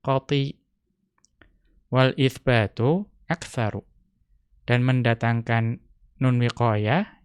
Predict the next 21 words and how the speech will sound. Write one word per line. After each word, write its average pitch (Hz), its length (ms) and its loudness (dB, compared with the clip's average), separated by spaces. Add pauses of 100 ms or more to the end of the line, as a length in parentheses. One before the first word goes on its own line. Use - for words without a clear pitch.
yang 107 160 -6
menetapkan 117 560 -2
nun 117 160 0
wiqayah 117 560 -2
itu 135 160 -6
yang 139 320 -2 (320)
mayoritas, 117 800 0
yang 131 240 -2
lebih 117 320 -4
banyak. 92 320 -8 (1900)
Liqaulihi, 139 1040 2
yang 131 160 -2
menunjukkan 123 640 -2
itu 120 240 -4
adalah 117 320 -2
ucapan 113 480 -4
Ibnu 113 400 -4
Malik, 104 720 -6 (480)
qad 139 400 0
yafi. 123 640 -4 (1120)
Ya. 107 240 -8